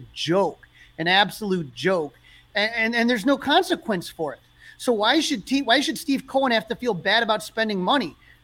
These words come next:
The people that we really should be shaming are the guys that are not spending money. And I'm never gonna feel sorry for the owners until they open the books.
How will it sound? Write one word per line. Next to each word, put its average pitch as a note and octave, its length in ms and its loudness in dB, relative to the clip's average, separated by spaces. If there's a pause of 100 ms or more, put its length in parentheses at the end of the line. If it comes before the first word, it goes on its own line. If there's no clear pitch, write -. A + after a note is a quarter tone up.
The D#3+ 80 -8
people D#4 260 2
that G#3+ 120 4
we F#3+ 160 -2
really A3+ 360 4
should E3+ 220 -4
be E3+ 80 -6
shaming G3 400 -2
are F#3+ 60 0
the F3 80 0
guys G3+ 280 2
that G3 140 -2
are F#3 80 0
not G3 360 0
spending G3+ 520 -2
money. A3+ 320 0 (280)
And G#3+ 80 0
I'm G3+ 200 2
never B3 220 2
gonna C#4+ 180 0
feel B3+ 260 -2
sorry G#3+ 360 -2
for A#3 180 -4
the G#3 100 -2
owners F3+ 320 0
until G3 320 -4
they G3+ 140 0
open F3 340 0
the G3+ 80 0
books. A#3+ 480 -4